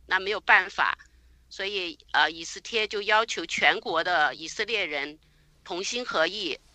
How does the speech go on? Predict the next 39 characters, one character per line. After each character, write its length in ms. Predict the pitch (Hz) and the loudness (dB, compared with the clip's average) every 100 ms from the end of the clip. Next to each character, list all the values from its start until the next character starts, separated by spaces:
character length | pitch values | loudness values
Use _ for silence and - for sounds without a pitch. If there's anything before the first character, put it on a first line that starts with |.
| - | -2
为 160 | 196 175 - - _ | -2 -2 -10 -20 _
祷 140 | 151 135 | 8 10
告， 240 | 202 175 | 8 6
禁 220 | 156 240 | 6 -6
食 120 | 214 165 | -6 0
祷 160 | 127 | 0
告 140 | - 160 | 0 -2
三 260 | - 202 | 2 2
天。 400 | 202 - 185 170 190 - - | 0 -2 0 -2 -4 -20 -14
他 180 | - 285 | 6 8
们 120 | 294 | 8
是 140 | - - | 2 -2
不 220 | - 254 | -6 -12
喝 260 | - 247 269 | -4 -2 -2
水、 320 | - 143 - | -2 -4 -6
不 140 | - - | -10 -10
吃 180 | - | -8
东 240 | - 160 165 | -6 -6 -6
西 200 | 208 160 | -4 0
的， 160 | 117 107 | 0 2
就 140 | 226 | 0
是， 180 | 233 202 - - - | -2 -2 -4 -12 -4
就 120 | 320 | 4
说 80 | 339 | 6
当 300 | 302 302 320 | 10 10 10
你 140 | 262 170 | 0 -2
要 280 | 202 214 180 - | 2 2 0 -16
已 140 | - - | -20 -10
经 160 | 277 | -6
面 240 | 311 339 233 | -2 -2 -2
临 100 | 220 | -2
到 160 | 214 | -2
生 260 | 226 - 339 | 0 -2 -4
死 180 | - 165 | -6 -10
抉 220 | - 190 | -4 -4
择 220 | - 151 | -4 -6
的 140 | 147 247 | -4 -4
时 180 | - | -6
候， 380 | 160 190 151 - | -6 0 0 0